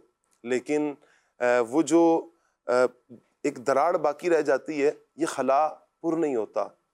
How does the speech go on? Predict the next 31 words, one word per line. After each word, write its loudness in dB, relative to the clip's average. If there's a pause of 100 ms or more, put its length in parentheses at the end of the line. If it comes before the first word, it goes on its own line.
(180)
وہ -6
زخم -2 (420)
برقرار -2
رہتا -2
ہے۔ -4 (920)
اسی -6
لیے، -2 (440)
آ، 0
جب -2 (100)
تم -2
کسی -6
کی -8
دل -2
آزاری 0
کرو، 2
بعد -2
میں -4
معافی -2
مانگو، 0 (100)
اب -2
وہ 2
اس 0
کیفیت 0
میں 2
آ 2
کر 0 (420)
معاف -2
کر 2
دے، -2 (240)
یہ -8
ضروری -6